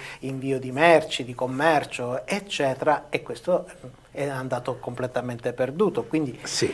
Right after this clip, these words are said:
Speaker 1: e qui
Speaker 2: sì.
Speaker 1: le amministrazioni comunali che si sono via via
Speaker 2: Eh beh, ma sai,
Speaker 1: succedute
Speaker 2: forse era l'America, era così lontano, ma è più grave Bovè.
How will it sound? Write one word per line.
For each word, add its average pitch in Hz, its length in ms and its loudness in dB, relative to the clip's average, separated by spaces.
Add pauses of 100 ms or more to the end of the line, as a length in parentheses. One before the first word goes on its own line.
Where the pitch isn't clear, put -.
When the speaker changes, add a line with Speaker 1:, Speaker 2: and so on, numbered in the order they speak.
(120)
Speaker 1:
e - 140 -6
qui - 320 2
Speaker 2:
sì. 160 80 0
Speaker 1:
le 151 100 4
amministrazioni 147 960 2
comunali 139 580 2
che 131 120 -4
si 143 140 -6
sono 135 300 -2
via 135 260 0
via 196 200 10
Speaker 2:
Eh 220 60 12
beh, 214 180 12
ma 202 160 12
sai, 196 220 12
Speaker 1:
succedute 165 120 12
Speaker 2:
forse 180 300 12
era 165 220 12
l'America, 160 640 10
era 143 160 8
così 147 260 6
lontano, 147 560 10
ma 175 100 12
è 226 80 12
più 269 200 8
grave 302 380 12
Bovè. 180 440 12